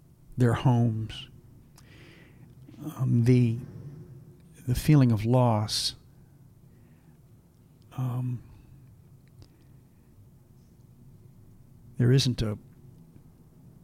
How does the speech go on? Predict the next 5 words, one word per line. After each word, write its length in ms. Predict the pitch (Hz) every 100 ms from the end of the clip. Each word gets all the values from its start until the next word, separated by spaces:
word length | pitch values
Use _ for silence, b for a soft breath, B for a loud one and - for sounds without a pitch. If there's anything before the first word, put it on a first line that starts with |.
| - - - - - - - - - - - -
there 160 | 127 131
isn't 280 | 139 127
a 20 | 104
joke 500 | 101 110 98 - -
there. 360 | 107 107 -